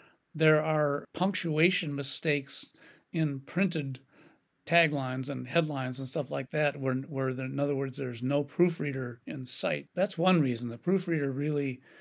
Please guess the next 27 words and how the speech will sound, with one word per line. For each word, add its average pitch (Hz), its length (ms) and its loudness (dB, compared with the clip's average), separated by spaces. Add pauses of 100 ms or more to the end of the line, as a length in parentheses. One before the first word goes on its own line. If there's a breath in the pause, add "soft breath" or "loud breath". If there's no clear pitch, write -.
(200 loud breath)
provided 147 460 0
a 135 80 -2
valuable 139 680 2
service 143 480 -2
in, 127 180 -4
in 123 280 -2
being 131 240 -2
a 120 80 -6
kind 139 240 -4
of 123 60 -4
a 123 60 -2
reality 135 560 -2
check, 165 300 -4 (640 loud breath)
so 160 220 0
that 147 140 4
in 139 100 0
a 139 40 -2
case 151 360 2
like 135 160 -2
some 170 180 0
of 160 80 4
these 135 200 -2
things, 139 260 -4
they 139 140 -2
go, 135 240 -2
"Well, 135 200 -2
that, 143 200 -2